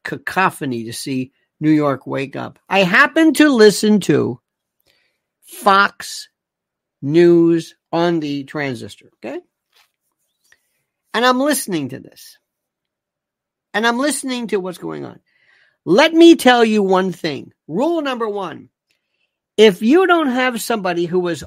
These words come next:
on your, on your, uh, staff to say, "Excuse me,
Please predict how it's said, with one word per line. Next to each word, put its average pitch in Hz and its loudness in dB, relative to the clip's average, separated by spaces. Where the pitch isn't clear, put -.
on 254 -8
your, 202 -8
on 214 -4
your, 175 -6
uh, 123 -14
staff - -10
to 202 -2
say, 190 -2
"Excuse 226 -6
me, 180 -8